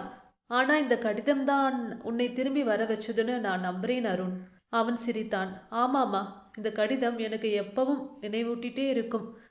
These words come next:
நான் எங்கே சேர்ந்தவன் என்று." அவள் சிரித்தபடி வந்த கண்ணீரை துடைத்தாள். "கடிதம் வர தாமதமாச்சு, ஆனா உங்க அன்பு மாறல" என்று சொன்ன மகனை அணைத்து கொண்டாள். அவன் அவளது கைகளை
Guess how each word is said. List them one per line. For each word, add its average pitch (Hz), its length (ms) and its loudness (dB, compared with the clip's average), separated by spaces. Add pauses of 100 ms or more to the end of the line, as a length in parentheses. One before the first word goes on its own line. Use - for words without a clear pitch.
(140)
நான் 220 260 0
எங்கே 233 360 0
சேர்ந்தவன் 220 560 0
என்று." 185 320 -4 (640)
அவள் 226 220 2
சிரித்தபடி 254 680 -2 (140)
வந்த 214 320 -4 (440)
கண்ணீரை 254 540 0
துடைத்தாள். 180 560 -4 (260)
"கடிதம் 262 480 2
வர 262 180 6
தாமதமாச்சு, 220 840 0 (540)
ஆனா 247 320 2
உங்க 214 160 2
அன்பு 220 280 2
மாறல" 202 520 0 (240)
என்று 269 380 2
சொன்ன 214 340 -2
மகனை 202 500 -2
அணைத்து 208 460 -4
கொண்டாள். 175 440 -4 (400)
அவன் 226 340 2 (140)
அவளது 233 440 2
கைகளை 226 500 2